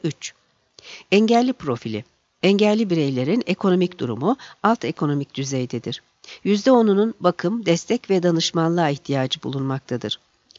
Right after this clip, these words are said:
On altı ile elli yaş grubundan engelli bireylerden oluşmaktadır. Bütçeleme. Projenin bütçesi Kocaeli İşkur tarafından sağlanmıştır. Bütçe dahilinden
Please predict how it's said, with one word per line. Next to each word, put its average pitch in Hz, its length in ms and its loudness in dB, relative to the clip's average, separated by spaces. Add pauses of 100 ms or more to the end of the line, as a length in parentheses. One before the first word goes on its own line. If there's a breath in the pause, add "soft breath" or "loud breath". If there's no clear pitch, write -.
(280 loud breath)
On 254 120 6
altı 185 300 4
ile 160 200 0
elli 196 280 0
yaş 190 220 2
grubundan 131 680 -2 (120)
engelli 175 460 2
bireylerden 135 600 -2
oluşmaktadır. 123 800 -6 (920)
Bütçeleme. 139 580 -2 (720 loud breath)
Projenin 226 480 2
bütçesi 185 520 -4 (100)
Kocaeli 208 440 0
İşkur - 340 -4
tarafından 139 580 -4
sağlanmıştır. 131 800 -6 (520 loud breath)
Bütçe 175 300 0
dahilinden 139 720 -2